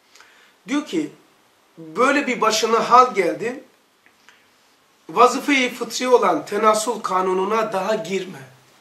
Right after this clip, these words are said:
Atıflarına bakmıyorum ha. Atıflarına bakmıyorum. Yani külliyattaki açılımların, biraz daha izahlarına. Çünkü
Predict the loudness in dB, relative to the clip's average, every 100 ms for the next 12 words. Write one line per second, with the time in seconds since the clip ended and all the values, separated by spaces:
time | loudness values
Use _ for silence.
0 | _ _ _ _ -20 _ _ _ _ _
1 | _ _ _ _ -20 _ 2 2 2 -2
2 | 2 2 4 4 6 4 4 0 2 -2
3 | -4 -6 -12 _ _ _ _ _ _ _
4 | _ _ _ _ -2 0 -2 0 0 2
5 | 2 4 2 0 -6 -6 -4 -2 -4 -6
6 | -12 -18 -8 -6 0 0 0 -6 -4 -2
7 | -2 -2 0 0 0 0 -4 -16 -20 -20
8 | 0 2 4 2 -2 -2 -2 -2 -2 -4
9 | -4 -6 -8 -18 -20 _ -20 -16 -8 -6